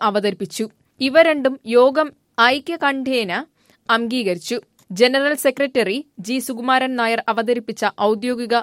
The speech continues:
പ്രമേയങ്ങളും യോഗം പാസാക്കി. എൻ എസ് എസ് ജനറൽ സെക്രട്ടറിക്കെതിരെ ബോർഡ്. എൻ എസ് എസ് ജനറൽ സെക്രട്ടറിക്കെതിരെ ബോർഡ്. വെള്ളറട. എൻ എസ് എസ് ജനറൽ സെക്രട്ടറി സുകുമാരൻ നായർക്കെതിരെ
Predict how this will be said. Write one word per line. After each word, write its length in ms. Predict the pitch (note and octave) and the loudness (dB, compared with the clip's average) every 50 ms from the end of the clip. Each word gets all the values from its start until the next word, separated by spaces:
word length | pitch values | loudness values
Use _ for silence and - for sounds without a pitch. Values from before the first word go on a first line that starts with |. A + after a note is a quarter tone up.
| - _ _ _ | -2 _ _ _
പ്രമേയങ്ങളും 640 | - A3+ G#3+ G#3+ A3+ A3+ A#3 A#3+ A3+ G3+ F3 G3 C4 C4 | -4 -2 0 0 0 0 0 -2 -2 -4 -6 -6 -8 -2
യോഗം 340 | G3+ G#3+ G#3 G3 G#3 F3+ F3+ | 2 2 2 2 0 -6 -2
പാസാക്കി. 580 | - F3 F3 F3 - F#3 D#3+ E3 - - G3+ - _ _ _ _ _ - _ _ _ _ _ _ | -2 -2 -2 -2 -4 -6 -6 -6 -8 -12 -14 -14 _ _ _ _ _ -20 _ _ _ _ _ _
എൻ 180 | B3+ B3 C4+ D4 D#4+ | 2 2 2 2 0
എസ് 160 | E4+ D#4+ F4 | 0 0 0
എസ് 180 | E4 - - G3 | -4 -4 -4 -4
ജനറൽ 420 | F#3+ A3 A#3+ B3 C4+ C#4 C#4+ D4 C#4+ | 0 0 2 2 2 2 2 0 0
സെക്രട്ടറിക്കെതിരെ 880 | - C4+ A#3+ A#3+ C#4 C4+ C4 C#4+ C4+ C4+ C4 - B3 A#3 G#3 G3+ G3+ | 0 -2 -2 0 -2 -2 0 0 0 0 0 0 0 0 2 2 0
ബോർഡ്. 420 | F#3 F3+ F#3 F3+ F3+ G3+ A#3 A3+ - - _ _ _ _ _ _ - | 0 0 -2 -2 -2 -2 -2 -4 -4 -4 _ _ _ _ _ _ 2
എൻ 180 | B3 B3+ C#4 D4 D#4+ | 2 2 2 0 -4
എസ് 160 | E4 - E4+ | -2 -2 -2
എസ് 160 | D#4+ - G#3 | -4 -4 0
ജനറൽ 420 | F#3+ B3 B3+ C4 C4+ C#4 D4 D#4 | 0 0 2 2 2 2 2 0
സെക്രട്ടറിക്കെതിരെ 880 | D4 - C#4 B3+ B3+ - C#4 C4 - C4+ C4+ B3+ - A3 G3 E3+ E3 E3+ G#3 C4+ - _ - | 0 0 -2 0 0 0 -2 0 2 0 0 0 -2 -4 -4 -2 -4 -4 -4 -6 -8 _ -8
ബോർഡ്. 380 | F#3 G3 G3 F#3 F3+ E3+ G3 - - _ _ _ _ _ _ _ _ _ | -4 -2 -2 -2 -2 -4 -6 -8 -8 _ _ _ _ _ _ _ _ _
വെള്ളറട. 460 | F#3+ G#3 A3 A3 G#3+ G#3 F#3 E3+ E3+ F3+ - - _ _ _ _ _ | 0 2 2 2 2 2 0 0 -2 -2 -6 -6 _ _ _ _ _
എൻ 160 | - G#3+ A3+ A#3+ B3+ | -4 -2 -2 -2 -4
എസ് 140 | C4 - C#4+ | -4 -2 -4
എസ് 180 | C4+ - - | -6 -6 -6
ജനറൽ 400 | F#3 A3 A3+ A3+ B3 B3+ C4 C4+ | -4 -4 -2 0 0 0 -2 -4
സെക്രട്ടറി 540 | B3+ - B3+ A#3 - A#3+ A3 B3+ A3 F#3 G3+ | 0 -2 -2 -2 -2 -4 -2 0 -2 -2 -2
സുകുമാരൻ 540 | B3+ - - G#3 G#3 A3+ A#3+ B3 B3+ B3+ B3+ B3 | -4 -4 -4 -4 -2 0 2 2 2 2 0 -2
നായർക്കെതിരെ 640 | A#3 A3+ A3+ A#3 A#3 A3+ A3 A3+ G3 F3 E3+ F3 | 0 0 0 0 -2 -2 -2 -4 -4 -4 -4 -6